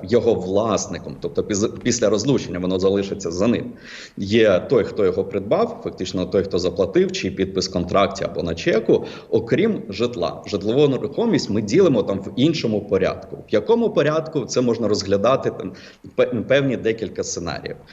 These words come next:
Найчастіше це житло залишається за однією людиною, а дру-, і ця людина зобов'язується виплатити половину вартості своїй там вже колишній половинці після розлучення.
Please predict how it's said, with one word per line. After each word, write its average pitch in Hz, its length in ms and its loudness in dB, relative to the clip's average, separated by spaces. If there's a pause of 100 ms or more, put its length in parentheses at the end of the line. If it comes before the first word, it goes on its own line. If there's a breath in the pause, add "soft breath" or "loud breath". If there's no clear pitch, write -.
(220 loud breath)
Найчастіше 151 720 0
це 135 400 2
житло 151 400 2
залишається 113 760 0
за 95 440 4
однією 120 600 0
людиною, 151 640 2
а 127 100 2
дру-, 120 460 -2 (260)
і 123 100 2 (220)
ця 135 340 2
людина 180 320 0
зобов'язується 107 760 0
виплатити 92 580 0
половину 110 540 2
вартості 180 520 -4
своїй 113 460 -2
там 90 160 -6
вже 95 220 4
колишній 107 580 0
половинці 90 600 -2 (140)
після 113 280 2
розлучення. 87 600 -4